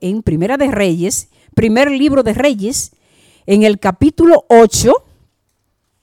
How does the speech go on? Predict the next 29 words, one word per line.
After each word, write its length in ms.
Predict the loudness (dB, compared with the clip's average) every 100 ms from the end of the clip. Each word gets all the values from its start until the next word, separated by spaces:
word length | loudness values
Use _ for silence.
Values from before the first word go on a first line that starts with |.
| _ _ _ _ _ -4
Vamos 300 | -2 0 -2
a 80 |
tra-, 160 | -4 -4
a 300 | 0 2 2 0
tocar 280 | 0 0
algunos, 420 | 0 0 -2 -2 -4
algunos 380 | -4 -2 -4 -2
versículos 600 | -4 -2 -2 -2 -2 -2
solamente. 760 | -2 -2 -4 -6 -10 -12 -16 _
El 120 | -4
versículo, 520 | -2 -2 -4 0 2
eh, 340 | 2 0 -2 -2
el 80 |
capítulo 340 | -4 -4 0 0
es 120 | 0
largo, 420 | 0 0 0 -4 -6 -18 -20 _
pero 160 | 2 4
vamos 240 | 4 2
a 80 | 2
mencionar 480 | 0 0 0 -2 0
algunos, 640 | -2 4 6 6 2 -2
¿eh? 240 | -4 -6 _ _ _ _ _ _ -4
Algunos 440 | -2 0 -2 -2
aquí. 380 | -4 -6 -10 -12 _ _ _ _ _ _ _ _ _ _ _ _
Aquí 260 | -8 -4 -2
tenemos 420 | -2 -2 0 -2
nosotros 720 | -2 -2 -2 -4 0 -2 -2 -2
una 240 | 0 2
historia, 720 | 0 -2 2 2 4 2 -2